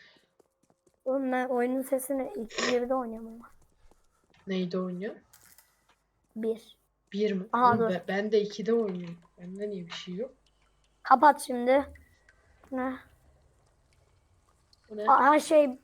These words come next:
Speaker 1: bunu biliyorum ben.
Speaker 2: İsmet, bu ne? Ha,
Speaker 1: Şeyleri
Speaker 2: vana.
Speaker 1: çekeceğiz.
Speaker 2: Altı tane vana çevireceğiz.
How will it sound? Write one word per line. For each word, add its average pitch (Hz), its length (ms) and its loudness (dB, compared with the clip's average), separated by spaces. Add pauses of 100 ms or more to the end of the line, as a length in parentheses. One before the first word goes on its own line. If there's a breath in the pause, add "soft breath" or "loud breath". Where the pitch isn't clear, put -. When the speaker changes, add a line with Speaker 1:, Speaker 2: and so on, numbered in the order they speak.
(100)
Speaker 1:
bunu 277 180 0
biliyorum 285 340 4
ben. 226 100 2
Speaker 2:
İsmet, 214 380 -6
bu 214 100 -2
ne? 220 200 -2 (200)
Ha, 214 80 0
Speaker 1:
Şeyleri 269 320 10
Speaker 2:
vana. 240 200 8
Speaker 1:
çekeceğiz. - 460 -4
Speaker 2:
Altı 190 380 -4
tane 214 320 -2
vana 196 260 -6
çevireceğiz. 165 1000 -16